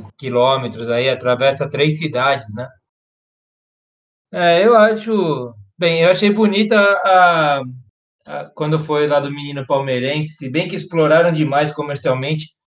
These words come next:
eu já peguei um pouco de bode do moleque lá e da mãe dele, e, embora a história seja muito bonita mesmo, eu acho,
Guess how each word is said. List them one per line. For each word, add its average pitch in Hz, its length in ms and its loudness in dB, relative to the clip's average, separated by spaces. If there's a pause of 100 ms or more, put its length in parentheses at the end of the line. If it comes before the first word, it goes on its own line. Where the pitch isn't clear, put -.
(160)
eu 131 100 -4
já 147 160 0
peguei 143 340 -2
um 147 80 -2
pouco 151 240 -2
de 156 120 -4
bode 131 360 2
do 131 120 -8
moleque 127 440 -4
lá 104 320 -4 (240)
e 110 140 -10
da 110 140 0
mãe 117 240 -6
dele, 110 460 -4 (260)
e, 131 280 -8
embora 135 380 4
a 160 60 6
história 151 400 4
seja 147 260 0
muito 151 260 -4
bonita 147 440 -2
mesmo, 127 400 -6 (440)
eu 117 160 0
acho, 123 680 0